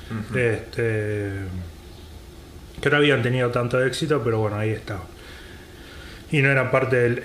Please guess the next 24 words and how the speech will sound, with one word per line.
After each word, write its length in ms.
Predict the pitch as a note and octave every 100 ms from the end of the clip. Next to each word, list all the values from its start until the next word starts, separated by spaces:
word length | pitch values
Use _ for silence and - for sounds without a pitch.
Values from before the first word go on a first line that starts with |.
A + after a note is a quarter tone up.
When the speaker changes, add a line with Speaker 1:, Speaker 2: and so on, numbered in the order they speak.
| -
Speaker 2:
M 240 | C3 B2
C 160 | A2 A2+
U. 120 | G2+ E2+ -
Eh, 540 | C3+ B2+ A#2+ A#2+ A#2 A#2+
y 40 |
bueno, 300 | C3 B2 A2+
y 60 | A#2+
ahora, 500 | C3 C3+ B2+ B2+ B2 C3
mm, 380 | C#3+ B2 C3+ C#3
los 180 | C3+ C3
fans 280 | C#3 C#3 C3+
querían 280 | B2+ B2+ A#2
que 60 |
por 140 | A#2+ B2
lo 80 | C3
menos 260 | C#3 D3
se 80 | C#3
rescatase 600 | A#2+ A2+ A#2 A#2+ A2+ A#2+
ese 220 | A2+ B2
personaje 540 | A2+ A#2 B2+ B2+ A#2+ C3
porque 260 | A2+ G#2+
era 120 | A2 G#2+
bastante 400 | G#2 A2+ G#2+ G#2+
querido. 300 | G#2 G#2